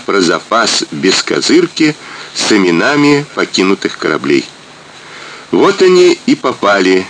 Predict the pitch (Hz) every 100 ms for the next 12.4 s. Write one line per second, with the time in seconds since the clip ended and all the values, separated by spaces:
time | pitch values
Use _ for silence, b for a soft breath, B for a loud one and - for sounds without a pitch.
0 | - 76 90 92 90 90 85 - 90 78
1 | - 92 87 87 - B B B - 104
2 | - - 139 156 147 107 90 85 - 127
3 | 127 113 90 - - 87 - - 71 69
4 | - - - - - - - B B B
5 | B B 98 160 151 214 175 156 185 170
6 | - - 110 135 131 - 113 - 208 -
7 | 175 156 - - 143 180 156 - - 135
8 | 117 110 - 92 98 90 85 73 71 67
9 | 65 - B B B B B B B 117
10 | - 170 175 170 147 170 151 143 120 185
11 | - 160 - - 143 135 127 120 117 101
12 | 98 73 69